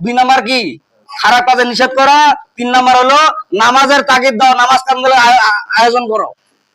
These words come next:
আর নামাজের আন্দোলন করবে কি হয়? নিজেই তো নামাজ পড়ে না, খালি সবসময় খালি সিরিয়াল দেখে, সিরিয়াল, খালি সিরিয়াল, কোনটা সিরিয়াল বা কোন সিরিয়াল আছে, খালি ওইটার নলেজ ঠিক আছে, আবার কাজা আদায় করে, সিরিয়াল কাজা আদায় করে, "এইটা পর্ব দেখা হয় না রে,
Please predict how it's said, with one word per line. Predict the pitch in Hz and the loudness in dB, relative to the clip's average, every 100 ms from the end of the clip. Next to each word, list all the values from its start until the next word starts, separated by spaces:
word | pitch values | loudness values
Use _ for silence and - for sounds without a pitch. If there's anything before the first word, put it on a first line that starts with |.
| _ _ _ _ | _ _ _ _
আর | 196 | -6
নামাজের | 226 233 247 240 | 0 2 2 2
আন্দোলন | 254 240 240 233 233 | 2 2 0 -2 -4
করবে | 220 208 | -4 -6
কি | - | -4
হয়? | 214 214 | -2 0
নিজেই | 220 226 247 | -2 -6 -4
তো | 240 | -2
নামাজ | 226 214 - | 0 -2 -4
পড়ে | 170 | -10
না, | 151 - _ _ _ _ _ - | -12 -14 _ _ _ _ _ -4
খালি | 220 | -4
সবসময় | 220 226 226 220 | -2 -4 -4 -4
খালি | 214 208 | -2 -4
সিরিয়াল | 208 202 185 | -6 -4 -4
দেখে, | 160 135 _ _ _ - | -4 -10 _ _ _ -16
সিরিয়াল, | - 214 226 208 | -8 -2 0 0
খালি | 185 175 | -2 -6
সিরিয়াল, | - 151 127 117 _ _ | -6 -6 -6 -10 _ _
কোনটা | 196 208 214 | -6 -2 -2
সিরিয়াল | 190 196 202 | -2 -4 -2
বা | 196 | -2
কোন | 196 185 196 | -4 -4 -8
সিরিয়াল | 175 180 185 175 | -8 -4 -2 -2
আছে, | - | -4
খালি | - - - 175 | -6 -10 -12 -6
ওইটার | 185 202 254 226 | -2 0 0 2
নলেজ | 233 233 - | 2 2 -2
ঠিক | 220 196 | -4 -4
আছে, | 180 135 - _ _ - | -4 -6 -18 _ _ -8
আবার | 185 214 | -4 -2
কাজা | 220 226 240 | 0 0 2
আদায় | 226 220 185 | 2 0 -2
করে, | 165 123 _ _ _ _ _ _ - | -8 -12 _ _ _ _ _ _ -12
সিরিয়াল | 196 226 220 | -4 -2 0
কাজা | 214 202 | 0 0
আদায় | 190 170 | 0 -2
করে, | 151 | -6
"এইটা | 160 190 | -6 -6
পর্ব | 180 202 202 | -4 -4 -6
দেখা | 202 202 | -6 -2
হয় | 196 190 185 | 0 0 -2
না | 208 | -2
রে, | 190 220 247 | -2 -2 -4